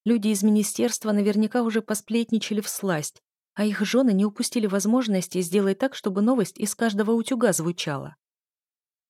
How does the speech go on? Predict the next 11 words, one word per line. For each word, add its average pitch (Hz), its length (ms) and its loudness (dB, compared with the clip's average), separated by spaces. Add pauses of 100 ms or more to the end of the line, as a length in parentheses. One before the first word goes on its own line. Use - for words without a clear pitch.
«И 202 260 2
как 214 260 0
же 196 160 2
можно 190 400 4
избавиться 170 500 0
от 208 120 0
этих 208 280 -2
слухов?» 208 520 -4 (240)
задаю 165 380 -2
вопрос 170 460 -4
я. 160 200 -12